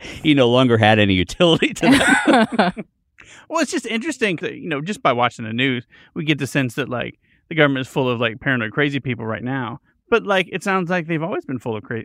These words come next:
Speaker 2: paranoid crazy people.
Speaker 1: Yeah, I think that sort of goes back to the founding of our,
Speaker 2: <laughs>
Speaker 1: of our
Speaker 2: Exactly.
Speaker 1: country.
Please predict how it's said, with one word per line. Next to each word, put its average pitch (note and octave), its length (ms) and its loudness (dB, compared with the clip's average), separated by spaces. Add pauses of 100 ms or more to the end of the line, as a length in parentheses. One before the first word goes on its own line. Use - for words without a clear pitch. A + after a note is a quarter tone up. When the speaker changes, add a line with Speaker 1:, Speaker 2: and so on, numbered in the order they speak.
(160)
Speaker 2:
paranoid A#2 340 -8
crazy B2+ 260 -10
people. - 400 -18 (360)
Speaker 1:
Yeah, D3 540 2
I C#3 140 2
think F3+ 180 -2
that D3 180 0
sort C3+ 200 0
of A2+ 60 -4
goes A2+ 180 0
back G#2+ 240 2
to G#2+ 80 -10
the F#2+ 80 -6
founding G#2 420 -2
of - 180 -2
our, D#3 420 0
Speaker 2:
<laughs> - 60 -4
Speaker 1:
of - 160 2
our C#3 280 4
Speaker 2:
Exactly. A#2+ 60 0 (120)
Speaker 1:
country. B2+ 500 2